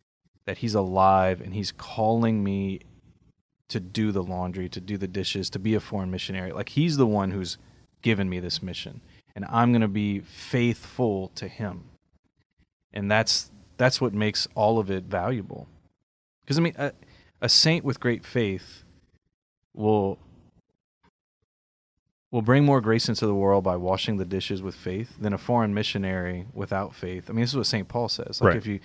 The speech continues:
Speaker 1: if you do all these things without, well, he's talking about love.
Speaker 2: Yeah.
Speaker 1: But without this stuff, this oil, this, um, love, this faithfulness to the Christ who calls us, you can do all these things. You can move mountains. You could convert the nations.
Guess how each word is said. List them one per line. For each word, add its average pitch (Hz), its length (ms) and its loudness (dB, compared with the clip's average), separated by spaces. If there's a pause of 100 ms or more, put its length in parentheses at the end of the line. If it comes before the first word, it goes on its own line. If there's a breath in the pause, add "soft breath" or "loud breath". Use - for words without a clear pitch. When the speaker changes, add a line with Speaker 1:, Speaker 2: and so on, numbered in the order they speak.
(140 loud breath)
Speaker 1:
if 117 140 -2
you 123 60 2
do 160 160 6
all 120 140 8
these 131 180 4
things 123 220 2
without, 104 420 0
well, 98 100 -6
he's 101 120 -6
talking 98 160 -2
about 80 220 -6
love. 95 480 -6
Speaker 2:
Yeah. 95 220 -2 (760 loud breath)
Speaker 1:
But 120 120 2
without 117 680 2 (100)
this 110 220 0
stuff, - 440 0
this 113 220 0
oil, 117 480 0
this, 104 380 0
um, 95 480 -8 (420)
love, 113 320 0
this 120 160 0
faithfulness 131 640 -2
to 120 100 -2
the 101 160 -4 (100)
Christ 113 240 -4
who 113 60 -10
calls 113 240 -4
us, 131 120 -8
you 165 80 -4
can 240 80 2
do 208 120 2
all 131 160 0
these 170 180 2
things. 98 160 -4
You 131 80 -4
can 135 140 -2
move 139 180 2
mountains. 139 580 -2
You 127 120 -10
could 120 240 -8
convert 117 320 -2
the 127 60 -4
nations. 127 540 -6